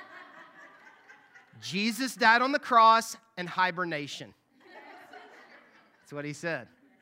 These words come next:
So Solomon knows. But how would you answer, how would you answer this question?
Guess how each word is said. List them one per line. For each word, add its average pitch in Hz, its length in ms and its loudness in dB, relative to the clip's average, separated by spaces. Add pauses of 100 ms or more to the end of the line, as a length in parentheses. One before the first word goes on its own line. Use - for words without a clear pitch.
(100)
So - 140 -14
Solomon 220 420 2
knows. 180 460 -2 (400)
But 214 100 -6
how 269 200 6
would 302 220 -2
you 262 420 0
answer, 202 880 -2 (760)
how 202 140 -8
would 196 140 -8
you 202 140 -8
answer 190 340 -6
this 175 180 -12
question? 202 580 -12